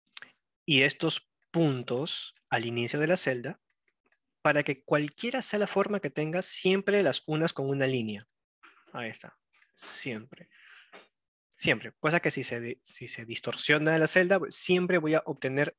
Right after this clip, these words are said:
digamos, la mitad de estas aristas, siempre. Y también, encuéntrame el centroide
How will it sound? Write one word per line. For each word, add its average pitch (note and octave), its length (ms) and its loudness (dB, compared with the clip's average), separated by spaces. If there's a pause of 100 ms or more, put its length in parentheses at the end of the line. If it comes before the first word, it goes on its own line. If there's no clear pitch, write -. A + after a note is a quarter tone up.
(160)
digamos, C3 420 -10
la B2+ 200 0
mitad B2+ 380 2
de C#3 160 -2
estas - 240 -6
aristas, A#2 320 -8
siempre. G#2 320 -10 (840)
Y A3 80 -6
también, C4+ 440 6 (920)
encuéntrame F3 560 4
el C#3 80 2
centroide C3 800 4